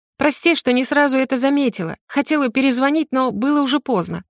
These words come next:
«Журналисты взяли тебя в осаду», понимающе кивнул Эриан. «Твои охранники никого и близко не подпускают к поместью.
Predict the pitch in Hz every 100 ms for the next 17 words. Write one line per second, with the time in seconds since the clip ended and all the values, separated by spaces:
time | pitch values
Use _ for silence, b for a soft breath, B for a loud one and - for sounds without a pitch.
0 | _ _ _ _ _ 160 185 170 175 196
1 | 202 - 170 160 160 170 175 165 - 160
2 | 165 160 190 196 180 156 - - _ _
3 | _ 285 285 302 294 - 220 226 214 233
4 | 226 202 180 170 156 - _ _ _ _
5 | _ 185 202 214 196 233 240 233 208 202
6 | 190 196 202 214 202 170 208 - 202 196
7 | 185 180 - 185 - 180 160 - 190 202
8 | 190 180 -